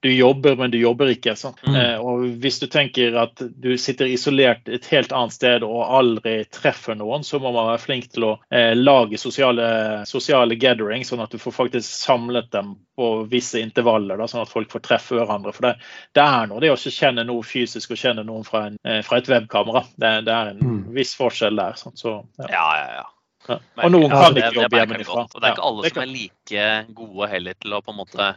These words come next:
Speaker 2: kommunisere på, ja, på, bare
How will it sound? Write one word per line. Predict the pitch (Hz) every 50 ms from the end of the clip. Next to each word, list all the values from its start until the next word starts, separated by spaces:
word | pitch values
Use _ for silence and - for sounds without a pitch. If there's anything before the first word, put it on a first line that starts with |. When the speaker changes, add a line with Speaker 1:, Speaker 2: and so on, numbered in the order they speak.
| - -
Speaker 2:
kommunisere | 120 107 98 90 87 87 87 85 - 92 87 85 87 87 - _
på, | - 104 98 92 92 92 92 92 - -
ja, | 127 135
på, | - _ - 120 104 101 -
bare | - 117 110 98 - -